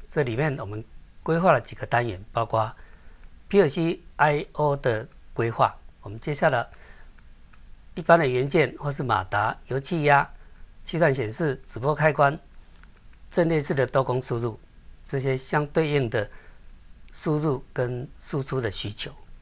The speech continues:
那在P L C的气压控制实务里头，我们回顾一下前面的回路控制法，我们也介绍了移位暂存器法，还有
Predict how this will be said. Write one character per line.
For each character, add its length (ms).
那 140
在 320
P 120
L 60
C 160
的 120
气 200
压 140
控 260
制 100
实 220
务 60
里 140
头， 220
我 80
们 120
回 140
顾 180
一 60
下 180
前 220
面 240
的 280
回 220
路 280
控 220
制 220
法， 320
我 80
们 140
也 80
介 160
绍 160
了 260
移 100
位 100
暂 180
存 180
器 180
法， 220
还 140
有 180